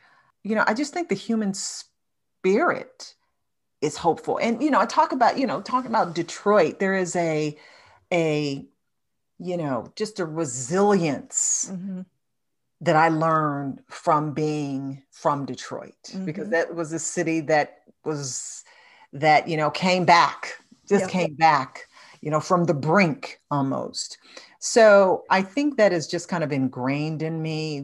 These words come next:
Speaker 1: that, you know, um, fall seven times, get up eight. And as I see all the businesses, I drive down, you know, Wilshire Boulevard or Ventura Boulevard,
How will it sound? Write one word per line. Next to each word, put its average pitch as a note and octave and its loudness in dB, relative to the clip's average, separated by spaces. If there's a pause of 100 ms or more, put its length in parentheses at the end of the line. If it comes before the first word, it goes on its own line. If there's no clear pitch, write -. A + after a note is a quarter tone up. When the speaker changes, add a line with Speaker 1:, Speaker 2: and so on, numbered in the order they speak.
Speaker 1:
that, C3 0
you D3+ -6
know, C3 -4 (400)
um, C3 -4 (960)
fall F3 6
seven E3 -2
times, D3 -2 (140)
get D#3+ 4
up D#3+ 2
eight. D3+ -4 (640)
And D#3+ -4
as D#3+ 2
I D3+ 2
see - -2
all D#3+ 6
the D3 -4
businesses, D3+ -2
I C3+ 0
drive D3 2
down, C#3+ -2
you C3+ -4
know, C3 -2
Wilshire D3 0
Boulevard C3 -2
or B2+ -4
Ventura C#3+ -2
Boulevard, C3 -4